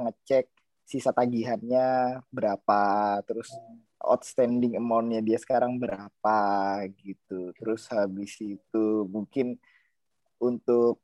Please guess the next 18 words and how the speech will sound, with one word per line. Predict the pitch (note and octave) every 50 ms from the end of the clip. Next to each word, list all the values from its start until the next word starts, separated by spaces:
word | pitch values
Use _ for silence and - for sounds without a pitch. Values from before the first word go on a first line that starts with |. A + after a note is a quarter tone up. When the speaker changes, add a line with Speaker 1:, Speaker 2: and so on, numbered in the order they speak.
| _ _ _ _ -
Speaker 1:
customer | _ - B2 - - _ B2 A#2+ A#2+ A#2 A2+ A#2 A#2
mau | A#2 A2 A2 A2+ A2+ A2+ A2+ G#2 A2
ngajuin, | A2+ A#2 A#2 A#2 A#2+ A#2 A2+ A2+ A#2 A2+ A2+ A2 G#2+
eh, | G#2+ _ - _ - G#2 A2 G#2+ G#2+ G#2 G#2 G2 C#2+ E2+ B2+
loan | C3+ C3+ B2+ C3
yang | B2+ B2
baru, | A#2+ B2 C3+ C3 C3 B2+ B2 B2
ngajuin | A#2 A#2+ A#2+ B2 B2
pinjaman | C3 C3 B2 A#2 A2+ A2+
baru, | A#2 B2 B2+ B2+ - A#2+ A#2+ A#2+ A#2 A2+
baik | - - - _ -
itu | -
pinjaman | G2+ A#2 A2 G#2 G2+ F#2+ F#2+ F#2+ G2 G2
mobil, | G2+ A#2 C3+ C#3 C3+ B2+ A2+ A#2 A2+ A2 A2 A2 A2 A2 A2 G#2+ _
pinjaman | G#2+ G2+ F#2+ G2+ F#2+ F#2+ F#2 F#2
multiguna, | F#2 F#2 F#2 - - G2 F#2+ G2+ A#2 B2+ C3+ C3 C3 B2 A#2 A2+ A2 A2 A2 G#2+ -
atau | - G2 - - F2+ - _
pinjaman | G2+ G2 F2+ F#2+ F#2 F#2+ F#2+ F#2 E2